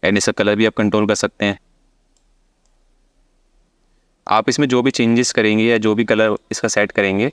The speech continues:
वो इसकी नीचे वाली जो कैन है, उससे रहेगा। And जो उसके ऊपर, अ, जो टेक्सचर आ रहा है, उसके लिए आपको जो टेक्सचर अप्लाई कर रखा है, उसकी सेटिंग करनी पड़ेगी, ठीक है। So दोस्तों, हमने जो अपना टेक्सचर रिवील है, उसके बेसिक नोड हमने ऐड कर लिए हैं।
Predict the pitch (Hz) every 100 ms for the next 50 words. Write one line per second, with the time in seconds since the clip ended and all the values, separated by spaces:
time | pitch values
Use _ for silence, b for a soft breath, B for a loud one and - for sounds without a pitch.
0 | - 107 120 - 139 117 - 117 107 107
1 | 110 107 107 117 123 - 110 90 87 87
2 | - _ _ _ _ - 104 107 113 113
3 | - 113 120 113 104 95 - _ _ _
4 | _ _ - 107 104 - 135 127 120 143
5 | - _ 110 - 120 120 113 - 117 110
6 | 113 107 95 _ - 104 - 107 113 110
7 | 104 101 - 135 - 113 98 95 92 92
8 | 90 90 85 87 - _ _ _ - 131
9 | 117 _ - 135 143 - 156 143 147 147
10 | 147 151 139 117 - 127 120 147 127 113
11 | 127 127 131 - 117 110 - 123 117 117
12 | 117 123 104 104 113 104 104 104